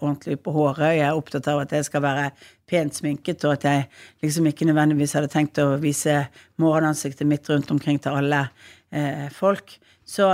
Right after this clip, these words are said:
så, eh, men det er nå litt også, jeg tror det viktigste for meg er liksom at,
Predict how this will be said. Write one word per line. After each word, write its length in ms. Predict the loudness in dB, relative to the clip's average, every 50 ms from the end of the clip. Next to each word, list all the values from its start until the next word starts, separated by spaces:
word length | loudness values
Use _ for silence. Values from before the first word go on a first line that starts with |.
| 2 -2 -6
så, 720 | -10 -8 -4 -2 0 2 2 2 2 2 0 0 -2 -4 -4
eh, 40 | -4
men 140 | -4 -2 0
det 100 | 2 4
er 100 | 4 4
nå 140 | 4 2 0
litt 200 | 0 -2 -4 -6 -8
også, 360 | -4 -4 0 0 2 0 0 -2 -8 _ _ -10
jeg 120 | -8 -4
tror 160 | -2 -2 -2 0
det 100 | -2 -4
viktigste 340 | -4 -4 -6 -4 -4 -4 -4
for 60 | -2
meg 200 | 0 2 2 2
er 80 | 2 2 2
liksom 180 | 2 2 0 0
at, 100 | -2